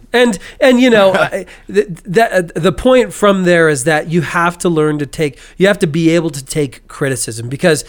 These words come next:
Speaker 1: there's always gonna be, in your mastermind group, there's gonna be people who are a couple steps behind you,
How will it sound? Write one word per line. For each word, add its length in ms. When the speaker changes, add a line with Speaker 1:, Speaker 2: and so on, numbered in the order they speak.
Speaker 1:
there's 240
always 380
gonna 200
be, 180
in 160
your 100
mastermind 600
group, 200
there's 200
gonna 160
be 120
people 280
who 120
are 120
a 40
couple 220
steps 260
behind 360
you, 80